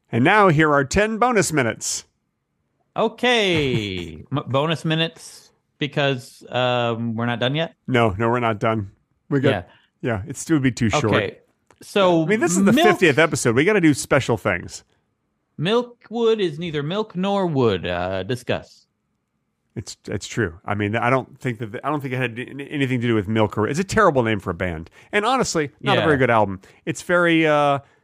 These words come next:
Speaker 1: you know, sort of seventies acoustic singer-songwritery kind of thing. Not at all
Speaker 2: Mm-hmm.
Speaker 1: Cars-like.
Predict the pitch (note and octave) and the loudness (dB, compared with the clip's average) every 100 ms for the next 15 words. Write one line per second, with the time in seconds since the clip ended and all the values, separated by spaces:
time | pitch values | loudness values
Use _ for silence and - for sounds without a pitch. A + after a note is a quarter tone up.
0 | _ - C#3 B2+ - D3 B2+ - - C3+ | _ -4 0 0 0 -2 -4 -4 0 0
1 | C#3 C3+ C3 A#2 - - E3 - D#3 - | 0 0 -2 -2 -6 -2 -2 -2 -6 -4
2 | - D#3+ D3 C3+ D#3 D3+ C#3+ C#3 C#3 C#3 | -2 0 0 0 2 2 2 2 2 0
3 | C3 C#3+ C3 D3+ D3+ - - C#3+ F#3 A3+ | -2 -4 -2 -2 -4 -6 -6 2 4 4
4 | D#3 E3+ A#2+ A#2 A2 C#3+ F3 B2+ A2+ G2+ | 6 4 4 0 0 2 2 0 0 0
5 | B2 - | 0 -6